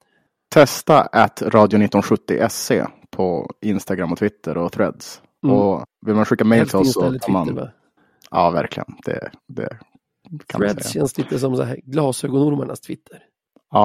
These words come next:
Speaker 2: Alltså
Speaker 1: jag tror inte att det känns... Ja, det känns inte riktigt sportigt heller, du vet.
Speaker 2: Nej, varje gång jag tittar in där så känns det som att det är så här svaga takes och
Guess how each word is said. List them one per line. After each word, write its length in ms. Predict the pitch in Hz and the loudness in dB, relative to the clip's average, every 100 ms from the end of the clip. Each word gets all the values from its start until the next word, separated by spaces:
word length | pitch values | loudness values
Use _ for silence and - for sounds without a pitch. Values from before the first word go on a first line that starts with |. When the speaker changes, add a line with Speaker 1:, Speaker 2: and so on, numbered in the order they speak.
| 107 | 4
Speaker 2:
Alltså 180 | 104 - | 2 0
Speaker 1:
jag 100 | 98 | -6
tror 160 | - 113 | -4 -2
inte 180 | 107 117 | 0 0
att 260 | - - - | -4 -12 -6
det 140 | 117 | -4
känns... 320 | - 117 107 - | 0 -2 -2 -6
Ja, 400 | - 117 120 120 123 _ _ - - _ | 2 6 8 6 2 _ _ -20 -20 _
det 80 | 117 | 2
känns 200 | 127 120 | 4 4
inte 160 | 131 113 | 4 0
riktigt 200 | - - | -2 -6
sportigt 540 | - 131 - - 120 | -2 -2 -2 -2 -2
heller, 200 | 95 - | -2 -8
du 80 | - | -12
vet. 240 | - - - - | -14 -18 -20 -6
Speaker 2:
Nej, 300 | 143 143 147 | 0 2 2
varje 200 | 156 143 | 0 -2
gång 180 | 151 143 | -2 0
jag 280 | 139 131 | 2 0
tittar 280 | 117 143 - | -2 -6 -2
in 200 | 143 143 | 0 0
där 120 | 147 147 | -4 -10
så 160 | - | -10
känns 220 | - 139 | -6 -6
det 120 | - 135 | -6 -6
som 140 | 131 | -6
att 100 | - | -6
det 60 | 135 | -6
är 60 | |
så 100 | 110 | -6
här 200 | 123 123 - _ _ _ _ _ _ _ _ _ | -6 -8 -12 _ _ _ _ _ _ _ _ _
svaga 520 | - - 156 156 135 143 | -20 -4 0 2 0 -6
takes 500 | - 165 139 - | -4 -2 -2 -4
och 80 | - | -8